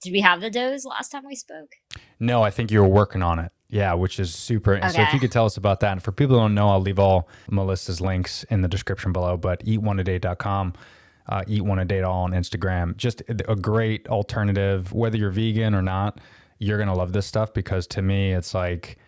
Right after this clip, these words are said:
Speaker 2: it's, it's nature sweetener, number one, but number two, you look on the back of the ingredients and you can actually pronounce everything. And that's, like, so rare. Even
Speaker 1: Yeah.
Speaker 2: with, like, nut butters, like, people don't know, but if you go buy Jif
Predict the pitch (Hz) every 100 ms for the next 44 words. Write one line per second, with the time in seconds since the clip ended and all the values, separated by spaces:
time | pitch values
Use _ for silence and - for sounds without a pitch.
0 | _ _ _ _ - 104 - - _ 113
1 | - 120 117 135 147 - - 123 98 92
2 | 92 92 98 95 90 85 87 101 92 -
3 | 127 107 101 101 90 92 92 98 90 92
4 | 92 98 95 90 87 90 - 95 90 85
5 | 87 101 107 113 131 - _ _ _ _
6 | _ - 98 104 113 98 - - 101 98
7 | 90 85 82 101 113 _ _ _ _ _
8 | _ _ - 143 160 165 - 117 90 101
9 | 123 - 101 82 82 - 87 85 - 127
10 | 127 117 98 104 117 95 90 113 110 101
11 | 95 85 90 107 135 -